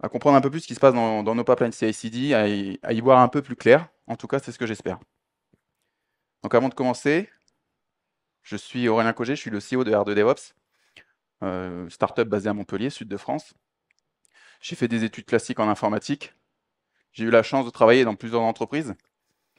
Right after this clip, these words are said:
privées, publiques, startups. Et aujourd'hui, j'ai deux objectifs professionnels particuliers. Le premier est simplifier la vie des devs et des ops qui travaillent sur les pipelines C I C D. Et le deuxième, c'est de rassurer nos directions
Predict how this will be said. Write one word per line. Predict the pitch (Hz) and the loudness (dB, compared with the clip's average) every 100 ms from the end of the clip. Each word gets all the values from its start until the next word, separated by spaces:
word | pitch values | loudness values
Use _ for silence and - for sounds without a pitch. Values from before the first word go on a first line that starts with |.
| _ _ | _ _
privées, | - 110 113 | -6 0 0
publiques, | 117 120 123 | 0 -4 -8
startups. | - 107 - 135 - - _ _ _ _ _ _ | 0 0 2 -2 -4 -10 _ _ _ _ _ _
Et | 110 | -2
aujourd'hui, | 110 117 123 151 | 0 -2 -4 -4
j'ai | 113 | -4
deux | 104 135 131 | -2 -2 -2
objectifs | 120 120 143 | -4 -6 -8
professionnels | - 117 120 - 120 120 | -4 -4 -4 -4 -2 -2
particuliers. | 117 - - 110 131 175 _ _ _ _ _ _ _ _ _ _ | -6 -12 -8 -2 -2 -2 _ _ _ _ _ _ _ _ _ _
Le | 107 | -10
premier | - 123 131 | -6 -4 -2
est | |
simplifier | - 120 - - 123 | -2 -4 -6 0 4
la | 110 | 4
vie | 110 | 2
des | 107 | 0
devs | 107 117 95 - _ _ _ _ - | 2 2 0 -8 _ _ _ _ -8
et | 92 | -2
des | 117 117 | 0 0
ops | 127 - - _ _ _ _ | -2 -8 -20 _ _ _ _
qui | - 113 | -12 0
travaillent | 120 113 110 | 6 6 4
sur | 110 | 0
les | 101 | 0
pipelines | 104 98 101 | -2 -2 -6
C | 107 | -4
I | 104 | -6
C | - | -6
D. | 107 - _ _ _ _ _ _ _ _ _ | -12 -12 _ _ _ _ _ _ _ _ _
Et | - | -2
le | 117 | 0
deuxième, | 117 120 165 | 2 2 0
c'est | - 107 | 2 4
de | |
rassurer | 113 - 123 127 | 4 2 0 0
nos | 117 | 2
directions | 117 107 - 135 | 2 2 -2 -10